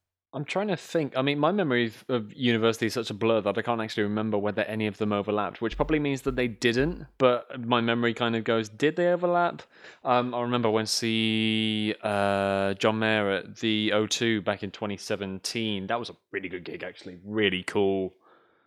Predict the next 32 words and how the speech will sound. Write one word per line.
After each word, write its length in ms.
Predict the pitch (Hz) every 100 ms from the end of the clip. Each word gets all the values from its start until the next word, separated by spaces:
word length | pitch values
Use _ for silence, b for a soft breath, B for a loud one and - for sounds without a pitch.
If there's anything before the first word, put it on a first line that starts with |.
| b b _ _
uh, 160 | 104 101
shirt 400 | - - 113 107
I 100 | 107
got 200 | 107 104
out 100 | 104
of 80 | 104
that 200 | 113 -
one, 160 | 104
which 160 | 107 113
I'm 220 | 143 156
not 180 | 170 -
wearing. 440 | 117 95 90 92 -
I 60 |
will 180 | 123 156
try 200 | 160 156
and 80 | 151
wear 160 | 151
that 120 | 131 101
next 200 | 110 -
week, 180 | 104
though, 240 | - 90 87
so 240 | - - 95
that, 240 | 95 92 - -
um, 260 | 98 98
you 100 | 92
guys 220 | 95 95 -
can 100 | 98
see 180 | 98
it. 120 | 92 - B
Not 140 | 185 214
that 140 | 156
anybody 560 | 123 123 117 113 110